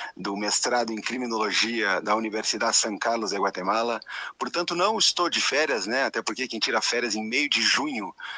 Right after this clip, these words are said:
eh, não é um cidadão de bem pagador de impostos. <laughs> Mas, enfim, imposto é roubo, aliás. Eh, queria apenas dizer que eu tô com muita, mas muita inveja da galera que tá fazendo a live do Anticast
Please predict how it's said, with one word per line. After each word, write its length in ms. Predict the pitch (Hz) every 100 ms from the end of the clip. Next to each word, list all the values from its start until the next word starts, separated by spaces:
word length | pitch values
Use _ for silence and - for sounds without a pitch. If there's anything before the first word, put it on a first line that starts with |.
| - -
eh, 280 | 107 104 98
não 220 | 107 139
é 60 | 131
um 80 | 135
cidadão 340 | 127 117 120
de 120 | 120
bem 160 | 98 131
pagador 340 | 123 107 110
de 100 | 110
impostos. 600 | 107 117 131 - - - -
<laughs> 640 | - - - - 127 123
Mas, 240 | 110 113
enfim, 300 | 127 117 123
imposto 320 | 104 170 185 185
é 40 |
roubo, 280 | 147 180 -
aliás. 400 | 107 120 - - - - -
Eh, 440 | - 101 101 101 92 - - - - -
queria 260 | 156 185
apenas 480 | 170 180 202 180 131
dizer 220 | - 151
que 40 | 147
eu 60 |
tô 100 | 147
com 120 | 156
muita, 340 | 143 147 160 135
mas 220 | 147 139
muita 480 | 143 156 196 - 123
inveja 560 | 110 104 120 131 104
da 100 | 98
galera 400 | 104 107 113 113
que 140 | 110 -
tá 120 | 107
fazendo 380 | - 104 117 110
a 60 |
live 360 | 101 113 113 95
do 100 | 107
Anticast 760 | 101 - 117 113 113 - -